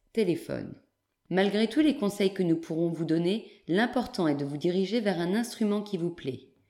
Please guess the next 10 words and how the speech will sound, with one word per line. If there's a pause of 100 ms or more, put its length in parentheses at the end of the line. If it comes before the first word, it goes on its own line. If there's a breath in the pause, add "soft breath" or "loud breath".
(120)
La
pluralité
de
l'offre
vous
permet
d'exprimer
votre
sensibilité
artistique